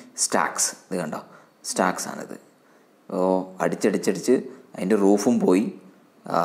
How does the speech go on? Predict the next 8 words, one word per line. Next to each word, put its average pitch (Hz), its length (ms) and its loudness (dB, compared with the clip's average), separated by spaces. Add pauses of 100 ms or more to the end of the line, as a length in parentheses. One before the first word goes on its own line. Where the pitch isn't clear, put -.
(1080)
ഒന്ന് 101 180 2 (220)
മ-, 90 200 0
അതിൻ്റെ 95 240 2 (340)
വാൾ 92 220 6 (140)
മാത്രമാണ് 92 460 2
നിൽക്കുന്നത്. 82 360 -2 (400)
അതിന് 104 220 0 (300)
സ്റ്റാക്ക് - 440 -2